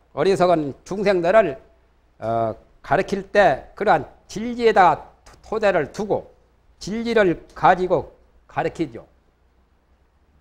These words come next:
그래가지고 자기가 생활하는 것은 그것만 가르쳐 주면은 그대로 하는 거요.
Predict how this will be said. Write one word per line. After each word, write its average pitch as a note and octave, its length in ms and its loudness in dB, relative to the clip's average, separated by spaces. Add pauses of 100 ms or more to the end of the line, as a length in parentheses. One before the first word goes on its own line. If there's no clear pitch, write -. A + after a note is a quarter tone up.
(140)
그래가지고 G#3+ 600 6 (520)
자기가 A3+ 500 6
생활하는 A#3 680 2
것은 E3 320 -4 (340)
그것만 A#3 520 2
가르쳐 G3+ 340 2
주면은 G3 480 -4 (340)
그대로 F3+ 400 -4 (160)
하는 E3+ 280 -12
거요. E3 240 -12